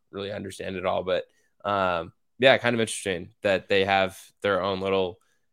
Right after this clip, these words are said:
dance thing that they do after games. Good for them. It's kinda cool to have traditions. Everyone's got their own things, whether it's K-State after a win doing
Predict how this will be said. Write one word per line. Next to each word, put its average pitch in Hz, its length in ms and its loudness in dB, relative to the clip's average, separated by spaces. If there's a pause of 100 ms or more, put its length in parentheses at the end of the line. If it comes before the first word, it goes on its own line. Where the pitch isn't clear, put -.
(300)
dance 123 340 2
thing 110 280 0
that 98 120 -2
they 101 100 -2
do 101 160 0
after 95 280 0
games. 95 540 -2
Good 123 140 0
for 120 80 -2
them. 98 280 0
It's 95 120 -16
kinda 104 180 0
cool 95 320 -2
to 95 180 -2
have 92 280 -2
traditions. 95 480 -6
Everyone's 92 300 -4
got 95 160 -4
their 92 120 -4
own 92 120 -6
things, 90 320 -6
whether 92 280 -4
it's - 260 -10 (460)
K-State 123 380 6
after 107 280 4
a 107 40 2
win 110 220 2
doing 98 500 -2